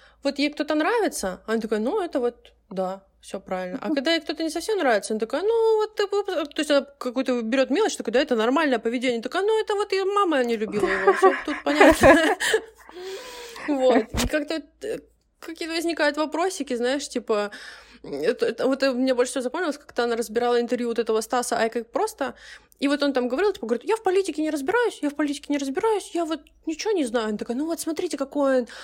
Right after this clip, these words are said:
Speaker 1: ну, типа, ну, понимаешь, aware, как это по-русски, какой он,
Speaker 2: Осознанный.
Speaker 1: ну, осознанный, да, вот он,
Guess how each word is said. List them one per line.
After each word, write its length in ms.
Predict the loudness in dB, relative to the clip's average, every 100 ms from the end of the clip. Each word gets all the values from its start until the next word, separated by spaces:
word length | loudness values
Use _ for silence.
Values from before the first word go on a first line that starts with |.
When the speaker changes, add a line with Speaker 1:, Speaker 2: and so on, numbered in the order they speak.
| -10
Speaker 1:
ну, 100 | -6
типа, 400 | -6 -6 -6 -8 _ -20 _
ну, 180 | -10 -6
понимаешь, 320 | -4 -4 -4
aware, 680 | -4 -2 2 2 2 -2 -6 -14
как 180 | -10 -8
это 120 | -6
по-русски, 320 | -6 -8 -10 -16
какой 400 | -8 -4 -2 0
он, 80 | 0
Speaker 2:
Осознанный. 520 | 0 0 0 0 2
Speaker 1:
ну, 40 |
осознанный, 680 | 0 -2 -2 0 -2 -2 -4
да, 260 | -2 -2 -2
вот 200 | -2 -2
он, 140 | -4